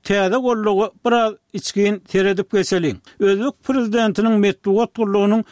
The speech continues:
on beşinji maýda beren maglumatyna görä, iki müň ýigirme üç, iki müň ýigirme dördünji ýyllarda durmuşa geçiriljek program üçin bölünip berilýän bir milliard dollar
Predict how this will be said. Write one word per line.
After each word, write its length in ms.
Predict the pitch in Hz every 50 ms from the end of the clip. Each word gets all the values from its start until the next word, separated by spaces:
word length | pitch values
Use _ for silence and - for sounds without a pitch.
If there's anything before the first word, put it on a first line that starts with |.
| - _
on 240 | - 208 202 208 208
beşinji 440 | 208 202 196 175 - 202 185 175 233
maýda 380 | 262 254 247 233 214 226 220
beren 260 | 214 214 208 214 220 196 _
maglumatyna 680 | - 180 190 202 202 196 202 196 190 180 - - 214 240
görä, 280 | 254 240 196 143 - - - - _ -
iki 200 | 190 185 - 247
müň 240 | 240 247 247 240 196 _ -
ýigirme 380 | 190 196 196 202 214 208 190
üç, 180 | 170 - - - -
iki 180 | 175 - -
müň 160 | 269 262 254 240
ýigirme 380 | 226 220 220 214 214 208 - -
dördünji 420 | 202 202 202 190 175 196 185 247
ýyllarda 500 | 269 254 233 226 226 208 190 185 214 226 - _ - _ _ -
durmuşa 360 | 202 202 208 214 185 - 226
geçiriljek 680 | 254 262 262 226 - 233 226 214 214 196 220 214 - _
program 540 | - 196 196 208 190 180 190 220 240 247 233
üçin 400 | 220 175 - 214 214 220 202 180 -
bölünip 400 | 190 190 190 196 185 214 262 - _ -
berilýän 480 | 247 233 220 208 214 202 202 202 220 196 - - - - _ _
bir 80 | - 226
milliard 460 | 269 262 254 254 233 233 226 226 190 - _ -
dollar 400 | 220 214 208 202 196 202 208 214